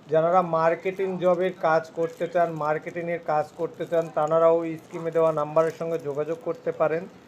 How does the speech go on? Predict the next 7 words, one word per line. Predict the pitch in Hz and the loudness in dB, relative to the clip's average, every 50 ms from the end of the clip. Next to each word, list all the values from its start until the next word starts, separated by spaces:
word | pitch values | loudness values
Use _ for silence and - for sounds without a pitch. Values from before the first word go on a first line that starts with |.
| - - - - - - - - - | -20 -20 -20 -20 -20 -20 -20 -12 -4
আর | - 147 147 147 143 | -2 0 0 0 -2
মার্কেটিং | 151 151 156 160 160 165 - 202 185 214 208 208 | 0 0 0 0 0 0 -2 -2 0 0 0 2
মানে | 202 202 202 208 190 | 2 2 2 2 0
সেলসম্যান, | 196 - 202 196 196 190 185 185 - 170 156 143 139 135 | 0 0 2 2 2 2 0 -2 -4 -2 -2 -2 -2 0
যারা | 135 156 165 180 196 | 2 4 6 6 4
সেলসম্যানের | 190 190 - - 175 175 160 - - 175 175 175 175 175 175 175 - | 4 2 0 -2 -2 -2 -2 -4 -4 -2 2 4 4 4 4 2 2
কাজ, | - 156 151 | 2 4 4